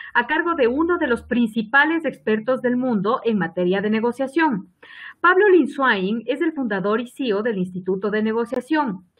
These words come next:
Durante los últimos veinticinco años ha servido como asesor de negociación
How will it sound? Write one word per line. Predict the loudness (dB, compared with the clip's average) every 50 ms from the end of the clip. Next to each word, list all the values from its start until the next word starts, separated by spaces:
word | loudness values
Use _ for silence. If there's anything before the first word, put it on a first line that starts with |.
| _ -20 -20 -20 _ -8
Durante | -2 0 0 0 2 0 -2
los | -2 0 -2
últimos | -2 -2 -2 -2 -2 -4 -4
veinticinco | -4 -6 -6 -6 -8 -12 -8 -8 -8 -8 -6 -2 -2
años | -2 0 0 -2 -4 -6 -6 -6 -6
ha | -6 -4
servido | -4 -4 -4 -4 -4 -4 -4 -4 -4 -4
como | -4 -4 -2 -4
asesor | -4 -6 -8 -8 -6 -4 -4 -2 -2
de | -2 -2
negociación | -2 -2 -2 -2 -2 -2 -4 -4 -4 -2 -2 -2 -2 -2